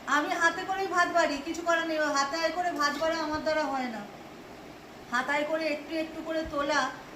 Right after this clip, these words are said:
একদম পোষায় না। ভাত তুলতে হয় হাতে করে, এত সুন্দর ভগবান হাত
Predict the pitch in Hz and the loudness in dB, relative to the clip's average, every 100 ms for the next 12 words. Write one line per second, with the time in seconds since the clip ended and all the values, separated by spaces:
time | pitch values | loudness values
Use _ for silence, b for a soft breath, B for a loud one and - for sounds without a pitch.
0 | - 269 254 302 311 311 285 285 277 226 | -2 -2 0 0 0 0 0 0 -2 -2
1 | 208 202 - - - - 185 233 269 320 | -6 -8 -12 -16 -16 -12 -4 6 6 6
2 | - 320 294 349 339 359 415 285 285 294 | 0 -8 -2 2 4 6 6 6 2 2
3 | 302 269 233 233 262 - 349 330 320 294 | -2 -2 -2 0 0 -2 -6 -6 -6 -4
4 | 349 302 294 294 330 262 277 | 0 2 2 2 0 2 0